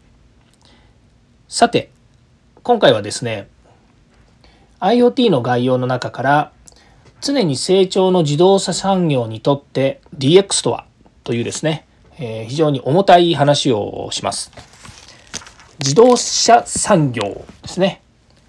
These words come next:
もうすでにですね、皆さんお分かりのようにですね、まあ、世界的に日本の、えー、自動車産業ですね、グループも含めてすごく大きなマーケット形成を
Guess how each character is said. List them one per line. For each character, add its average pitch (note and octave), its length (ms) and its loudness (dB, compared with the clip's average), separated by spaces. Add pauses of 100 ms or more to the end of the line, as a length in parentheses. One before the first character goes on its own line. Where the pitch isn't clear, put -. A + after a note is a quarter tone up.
も D#3+ 100 -8
う - 20 -4
す F#3 120 -6
で E3+ 100 2
に A#2 80 -4
で G#2+ 100 -10
す - 140 -10
ね、 A#2 80 -2
皆 A2+ 160 -2
さ A2+ 140 -6
ん G#2+ 80 -2
お - 20 4
分 A#2 80 2
か C3 80 2
り C3 80 -2
の C3 80 -2
よ C3+ 120 0
う - 20 -4
に A2 80 -6
で G2+ 80 -12
す - 120 -14
ね、 A#2 280 -4 (1500)
ま D3+ 80 -2
あ、 - 80 -4
世 - 160 -4
界 D3 200 4
的 D3 260 -4
に D#3 200 -4 (220)
日 C3 80 -4
本 D3+ 280 0
の、 D#3+ 300 2 (300)
え A2+ 560 -12
ー、 - 20 -20 (140)
自 B2+ 160 -10
動 C3 180 2
車 C3+ 240 0
産 B2+ 280 -4
業 - 200 -12
で - 60 -20
す - 140 -10
ね、 D3+ 340 2 (120)
グ B2+ 120 -4
ル C3+ 100 0
ー C3+ 60 -4
プ D3 100 -6
も C3+ 160 0
含 - 240 -8
め A#2+ 80 -8
て C#3+ 380 0 (240)
す - 160 -10
ご F#3 320 6
く A#2+ 160 -4
大 C#3 160 0
き - 100 -16
な B2 320 -4
マ A#2 140 -2
ー A#2+ 60 -4
ケ A#2+ 100 -10
ッ A2+ 40 -8
ト - 160 -10
形 B2 220 -2
成 A2 240 -8
を B2+ 320 0